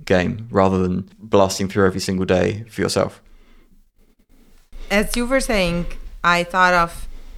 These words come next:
Speaker 2: another thing. When it comes to school, I think what's really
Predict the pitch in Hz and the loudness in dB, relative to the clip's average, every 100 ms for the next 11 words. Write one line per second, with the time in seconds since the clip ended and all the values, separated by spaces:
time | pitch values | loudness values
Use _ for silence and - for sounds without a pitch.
0 | - - 175 180 196 214 214 160 175 170 | -16 -10 -4 0 0 2 0 0 -2 0
1 | 170 165 - - - - - - - 170 | -2 -4 -8 -16 -16 -12 -12 -12 -8 0
2 | 190 180 180 208 202 - 190 - 202 190 | 2 0 2 0 0 -4 -8 -4 0 2
3 | 180 170 - - - - 185 180 226 214 | 2 0 -6 -12 -8 0 0 0 -2 0
4 | 202 185 - 190 196 190 185 175 175 | -2 -2 -4 -2 0 0 0 -2 -4